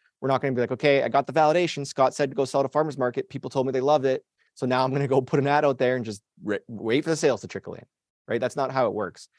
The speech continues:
Yes, we want the validation, so we know that people actually like the product. That tells me, like, I'm gonna get stubborn with that. I'm gonna be like, "We already validated it. Someone loves it. So I'm, I'm gonna keep going and I'm not gonna give up. I'm gonna go find other people like those customer,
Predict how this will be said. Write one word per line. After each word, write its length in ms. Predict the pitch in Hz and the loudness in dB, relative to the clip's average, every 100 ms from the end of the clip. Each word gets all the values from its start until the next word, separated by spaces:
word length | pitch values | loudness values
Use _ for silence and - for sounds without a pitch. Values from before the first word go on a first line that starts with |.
| _ - | _ 0
Yes, 280 | 127 117 | 0 0
we 60 | 135 | -4
want 160 | 117 110 | -4 -4
the 60 | |
validation, 600 | 107 104 101 95 95 113 131 | 0 2 2 -2 -6 -10 -10
so 100 | 104 | -6
we 80 | |
know 120 | 107 107 | -6 -6
that 100 | 101 | -8
people 220 | 104 107 | -8 -6
actually 240 | 98 - | -6 -6
like 160 | 92 95 | -10 -10
the 60 | - | -12
product. 420 | 87 95 120 - _ _ _ | -8 -2 -2 -4 _ _ _
That 260 | 139 190 - | 2 4 4
tells 320 | 170 196 170 | 4 4 2
me, 320 | 135 120 123 _ _ _ _ - | -2 -2 -4 _ _ _ _ -2
like, 180 | 123 - | -2 -2
I'm 140 | 131 143 | -2 0
gonna 140 | 170 | 2
get 140 | 139 | 2
stubborn 440 | - - 135 123 107 | 0 -2 0 0 -4
with 140 | 92 | -6
that. 240 | 82 73 - | -10 -12 -8
I'm 100 | 117 | -4
gonna 100 | 139 | 0
be 60 | 123 | 0
like, 120 | 107 | 0
"We 140 | 113 170 | 2 4
already 160 | 220 196 | 4 2
validated 520 | 156 208 214 147 123 | 2 2 0 -2 -2
it. 80 | - | -4
Someone 380 | - 165 170 | -2 -2 0
loves 240 | 165 208 139 | 2 2 2
it. 180 | 143 - _ _ | 0 -2 _ _
So 120 | - 135 | 0 2
I'm, 180 | 175 - | 2 0
I'm 100 | 147 | 0
gonna 140 | 208 | 0
keep 180 | 139 165 | 0 -2
going 260 | 131 147 156 | 2 2 2
and 80 | 151 | 0
I'm 80 | 131 | -2
not 120 | 135 | -2
gonna 100 | 123 | -2
give 180 | 117 110 | -4 4
up. 200 | 151 127 | 4 4
I'm 80 | 120 | -2
gonna 100 | 120 | -2
go 60 | 120 | -2
find 240 | - 120 - | 0 -2 -2
other 260 | 113 113 | -4 -4
people 340 | 120 120 110 107 | -4 -6 -4 -4
like 160 | 107 98 | -4 -6
those 160 | 101 | -10
customer, 460 | - 104 - 101 | -6 -8 -8 -12